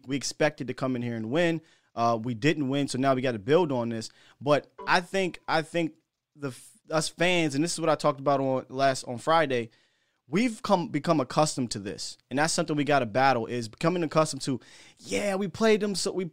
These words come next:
we played them great, right? We played them to the wire, so it's, it's, that's cool, we can build on that." And, and then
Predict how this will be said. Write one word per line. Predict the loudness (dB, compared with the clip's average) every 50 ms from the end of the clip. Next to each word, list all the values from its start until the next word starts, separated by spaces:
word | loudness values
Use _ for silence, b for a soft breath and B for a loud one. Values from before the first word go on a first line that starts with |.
| _ -10 -8
we | -8 -8
played | -6 0 4 4 6 6 6
them | 4 4 6
great, | 8 8 8 8 6
right? | 2 4 4 4 4
We | 2 0
played | -2 0 2 2 2 2
them | 0 0
to | 0 2
the | 2 4
wire, | 6 6 8 8 8 6 4 4 2 0 -2 -4 B B B B B B B
so | 0 2 4 4 4
it's, | 2 0 -6 -8 -6
it's, | -6 -6 -6 -6
that's | -4 -2 -2 -2 -2 -6 -8
cool, | -6 -2 0 2 2 2 2 0
we | 0 -2
can | -2 -2 2
build | 2 4 4 4 4
on | 2 4 2
that." | 2 0 0
And, | -2 -4 -4 -2
and | -2 -2 -2 0
then | 0 0 2 2 0 0 -2 -4 -8